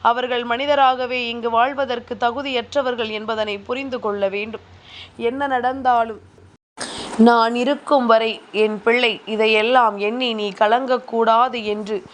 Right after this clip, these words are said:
நான் உனக்கு எவ்வளவுதான் ஆறுதலை சொல்லி இருந்தாலுமே என் பிள்ளை உன்னுடைய மனநிலையை உன்னால் மட்டுமே புரிந்து கொள்ள முடியும். நீ படுகின்ற கஷ்டம், நீ அனுபவித்த ஏமாற்றங்கள் என்று இவை எல்லாமுமே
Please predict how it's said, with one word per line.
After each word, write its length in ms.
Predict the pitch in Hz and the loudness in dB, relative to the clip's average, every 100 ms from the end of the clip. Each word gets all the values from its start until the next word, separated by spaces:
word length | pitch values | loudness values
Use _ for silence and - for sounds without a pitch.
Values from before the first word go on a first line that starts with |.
| - - | -20 -6
நான் 260 | - 240 240 | 2 2 2
உனக்கு 380 | 240 247 240 262 240 240 | 0 -4 -4 -4 0 2
எவ்வளவுதான் 640 | 277 294 262 247 247 226 - 214 | 2 2 2 2 2 0 0 2
ஆறுதலை 440 | 226 269 247 233 214 | 2 2 -2 -4 -6
சொல்லி 360 | - 240 262 269 240 | -4 -2 -2 -4 -2
இருந்தாலுமே 640 | 233 226 214 202 190 202 - - _ | -4 0 0 0 -2 -8 -10 -18 _
என் 220 | 214 214 208 | -2 -2 -2
பிள்ளை 280 | 233 247 226 214 | -4 -2 -2 -4
உன்னுடைய 400 | 233 254 247 233 220 | -6 -2 0 2 0
மனநிலையை 640 | 214 262 269 247 233 196 - - | 0 0 -2 -2 -4 -6 -10 -8
உன்னால் 400 | 220 247 240 208 | -4 0 0 0
மட்டுமே 460 | 202 208 262 240 214 | -2 -6 -6 -4 -4
புரிந்து 400 | 202 220 247 254 233 | -4 -4 -4 -6 -4
கொள்ள 300 | 208 196 190 | -4 -2 -4
முடியும். 380 | 190 220 220 - - - - - - | -4 -6 -8 -14 -20 -20 -20 -20 -6
நீ 80 | 233 233 | -4 0
படுகின்ற 560 | 240 226 240 254 254 247 233 | 2 2 0 -4 -2 0 2
கஷ்டம், 400 | 226 - 240 214 - _ - | 0 -2 -6 -6 -10 _ -10
நீ 120 | 226 220 | -2 0
அனுபவித்த 540 | 233 254 247 233 - 226 226 | 2 0 0 -4 -4 -2 0
ஏமாற்றங்கள் 720 | 247 262 233 - 233 226 220 214 | 0 0 0 -2 -6 -4 -4 -2
என்று 260 | 226 247 240 | -6 -6 -6
இவை 200 | 220 214 208 | -4 -2 -2
எல்லாமுமே 520 | 233 254 220 208 208 | 0 0 0 -2 -8